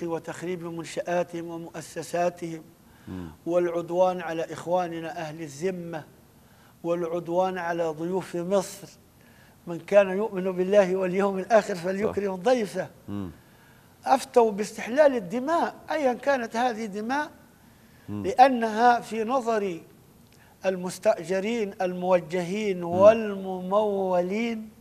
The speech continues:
Speaker 2: مم.
Speaker 1: من لا يؤمنون بدين ولا يؤمنون بوطن.
Speaker 2: مم.
Speaker 1: استباحوا كل شيء علماء السوء.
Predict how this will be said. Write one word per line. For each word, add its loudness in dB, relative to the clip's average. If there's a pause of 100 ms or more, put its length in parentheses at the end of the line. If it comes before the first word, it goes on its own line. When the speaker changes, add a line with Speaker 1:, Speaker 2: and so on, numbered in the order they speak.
(300)
Speaker 2:
مم. -6 (540)
Speaker 1:
من 0 (2500)
لا 8
يؤمنون 0
بدين -4
ولا 4
يؤمنون -4
بوطن. 2 (460)
Speaker 2:
مم. -8 (1800)
Speaker 1:
استباحوا 6
كل 0
شيء 0
علماء -2
السوء. 0